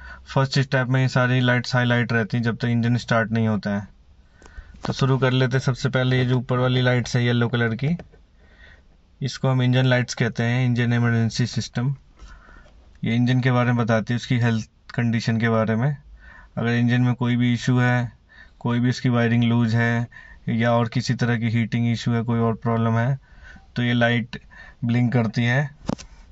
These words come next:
on रहती है इंजन चालू करने के बाद भी। तो जब कभी ऐसी लाइट हमें दिखे इंजन चालू करने के बाद चलाते टाइम गाड़ी को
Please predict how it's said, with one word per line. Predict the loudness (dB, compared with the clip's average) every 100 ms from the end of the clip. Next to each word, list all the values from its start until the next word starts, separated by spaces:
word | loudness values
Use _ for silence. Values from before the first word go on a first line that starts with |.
| -20 -20 -20 -4
on | -2 2
रहती | 2 2 0
है | 0
इंजन | 2 2
चालू | 2 2 2
करने | 2 2
के | 2
बाद | 2 2
भी। | 0 -4 -6 -20 -20 -20 -20 -20 -18 -18 -20 -20 -4
तो | -2
जब | -2 0 0 0
कभी | 0 2
ऐसी | 2 2 2
लाइट | 2 2
हमें | 0 2 2 0 -2 -8 -20 -20 -20 -20 -8 -4
दिखे | 0 2 2 2
इंजन | 2 2
चालू | 2 2
करने | 2 2
के | 2
बाद | 2
चलाते | 0 0 0 0
टाइम | 0 0 0 -2
गाड़ी | 0 0 0
को | 0 -2